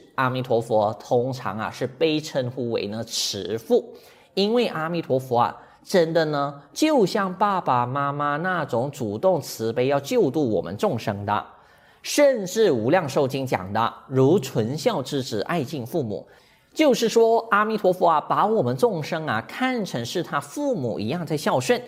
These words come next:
现在反而倒过来了，不是阿弥陀佛是我们的父母，现在我们呢变成阿弥陀佛的父母了。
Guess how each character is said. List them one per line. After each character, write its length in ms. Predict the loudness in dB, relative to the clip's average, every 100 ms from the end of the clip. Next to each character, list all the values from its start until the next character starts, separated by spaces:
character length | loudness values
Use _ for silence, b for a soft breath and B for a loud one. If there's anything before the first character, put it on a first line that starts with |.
| B B B
现 340 | -2 0 2
在 180 | 2 0
反 240 | 0 0 2
而 80 |
倒 200 | 4 4
过 220 | 4 4 4
来 200 | 4 4
了， 220 | 4 2 0
不 100 | 0
是 140 | 2
阿 100 | 2
弥 80 | 2
陀 140 | 2
佛 80 | 2
是 100 | 0
我 120 | -2
们 100 | -2
的 60 | -4
父 180 | 0 0
母， 180 | 0 -6
现 240 | -6 0
在 80 | 4
我 100 | 4
们 180 | 4 2
呢 100 | 0
变 220 | 2 0 0
成 120 | -4
阿 100 | -4
弥 80 | -4
陀 140 | -4
佛 100 | -2
的 60 | -2
父 200 | 0 -2
母 200 | -2 -2
了。 200 | 0 -2